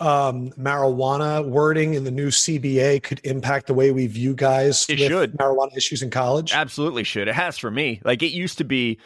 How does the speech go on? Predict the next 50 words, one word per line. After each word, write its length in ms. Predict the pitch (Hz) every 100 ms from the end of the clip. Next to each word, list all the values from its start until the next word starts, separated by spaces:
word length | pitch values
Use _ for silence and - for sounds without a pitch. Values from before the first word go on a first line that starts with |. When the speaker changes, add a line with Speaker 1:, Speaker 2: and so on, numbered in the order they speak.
| - - _ -
Speaker 2:
honey 240 | 147 160
badger. 480 | 113 101 92 90 - _ -
I 120 | 139
dropped 400 | 135 147 131 120
it 60 | 135
Speaker 1:
Right. 320 | 165 - -
Speaker 2:
because 520 | 131 - 123 107 - -
it 60 |
was 180 | 139 127
like, 160 | 123 110
you 60 |
got 180 | 185 175
kicked 240 | - 165 160
out 100 | 127
of 80 |
school 360 | - - 151 151
and 180 | 123 120
then 220 | 131 220
got 220 | 170 139
arrested 420 | 113 113 165 - 117
with 220 | 120 113
a, 120 | 101 -
a 60 |
duffel 280 | 113 135 123
bag 240 | 113 113
of 60 | 95
weed. 340 | 107 104 85
Like, 220 | - 110 -
this 220 | 170 170
might 200 | 156 120
be 120 | 127
an 60 | 117
issue 260 | 107 101
for 140 | 87 95
you, 100 | 95
man. 260 | 95 101 - - -
But 140 | 160 156
now, 260 | 143 156
because 380 | 170 135 147 127
that 180 | 127 101
testing 380 | 127 123 135 117
window 220 | 120 120
is 100 | 110
a 40 |
week 380 | 78 101 123 - _ _ _
and, 340 | - 117 113 107
you 120 | 113
know, 140 | 110
it's 180 | 107 92
the, 260 | 117 98